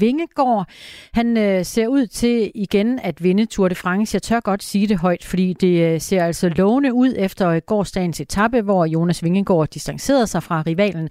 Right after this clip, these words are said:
Pogacar, øh, med, øh, næsten seks minutter. Så, så nu er han altså, øh, ja, langt fra ham i virkeligheden. Hvad skal han hedde? Øh, gode bud kommer ind på S M S'en. Hvad med, øh, Vingegaard? Eller helten fra Glyngøre?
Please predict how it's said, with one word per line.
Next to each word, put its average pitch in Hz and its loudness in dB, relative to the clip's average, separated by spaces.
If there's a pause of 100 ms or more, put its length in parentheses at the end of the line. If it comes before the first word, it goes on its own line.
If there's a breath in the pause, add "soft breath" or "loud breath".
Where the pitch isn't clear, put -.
(360 loud breath)
Pogacar, 180 -2 (100)
øh, 165 2
med, 170 2 (140)
øh, 147 -4
næsten 196 -2
seks - -6
minutter. 170 2 (520 loud breath)
Så, 196 0
så 208 -4
nu 226 0
er 190 -4
han 175 0
altså, 170 -2
øh, 147 -2
ja, 170 0 (100)
langt 208 -4
fra - -4
ham 165 0
i 151 -4
virkeligheden. 160 0 (400 loud breath)
Hvad - 0
skal 339 -4
han 254 2
hedde? 233 2
Øh, 180 0
gode 294 2
bud 285 4
kommer 247 0
ind 254 -2
på 233 2 (100)
S 202 -2
M 220 4
S'en. 214 0
Hvad 220 2
med, 196 2
øh, 147 -6
Vingegaard? 220 -2 (680)
Eller 147 -2
helten 220 -2
fra 156 -6
Glyngøre? 165 2